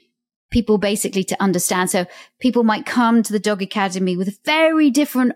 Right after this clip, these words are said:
idea of why their dog is doing something. And that light bulb moment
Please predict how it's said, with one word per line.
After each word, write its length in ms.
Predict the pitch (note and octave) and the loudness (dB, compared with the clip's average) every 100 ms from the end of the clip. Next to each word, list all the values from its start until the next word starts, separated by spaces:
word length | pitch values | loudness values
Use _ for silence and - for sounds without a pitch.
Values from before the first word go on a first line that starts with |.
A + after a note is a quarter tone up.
| - | -2
idea 380 | A#3+ A#3+ B3 A3+ | -2 2 2 2
of 160 | G#3 | 0
why 280 | F#3 G3+ G3+ | -2 0 0
their 120 | G3+ | -2
dog 220 | G3 G3 | -2 -2
is 80 | F3+ | -4
doing 300 | F3 F3+ F3+ | -4 -2 -2
something. 600 | E3+ D#3 D3+ - - - - - - - _ _ - | -2 -4 -4 -6 -8 -8 -12 -20 -20 -20 _ _ -4
And 540 | G#3 G#3 G3+ G3+ F#3+ G3 F3+ | -2 0 0 0 -2 -4 -4
that 340 | G#3 G3+ G3+ - | -2 0 -2 -4
light 500 | F3+ F3+ G3 A#3+ C#4 | -8 -4 -2 -2 -2
bulb 260 | E3+ E3 - | -4 -4 -4
moment 440 | E3+ - B2 - | -4 -4 -8 -10